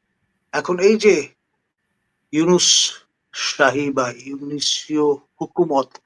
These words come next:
জারি রাখবার প্রয়োজনে, তার চরিত্র ফুলের মতো পবিত্র প্রমাণ করবার জন্যে আপনার এই যে লেসপেন্সার দল গড়ে উঠছে, এখন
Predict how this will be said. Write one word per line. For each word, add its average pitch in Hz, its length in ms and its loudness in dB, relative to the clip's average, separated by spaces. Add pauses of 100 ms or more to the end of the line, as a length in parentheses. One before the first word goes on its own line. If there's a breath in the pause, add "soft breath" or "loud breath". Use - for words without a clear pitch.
(420 loud breath)
জারি 170 340 4
রাখবার 151 400 2
প্রয়োজনে, 135 580 -4 (600)
তার 135 220 4 (200)
চরিত্র 147 640 0 (520)
ফুলের 196 320 6
মতো 147 260 -2
পবিত্র 143 600 -6
প্রমাণ 151 380 0
করবার 165 380 2
জন্যে - 380 -12 (460)
আপনার 139 420 -2 (300)
এই 160 80 -4
যে 160 140 -4
লেসপেন্সার 175 600 2
দল 143 280 -2 (320)
গড়ে 151 160 2
উঠছে, 120 460 -6 (460)
এখন 156 300 -10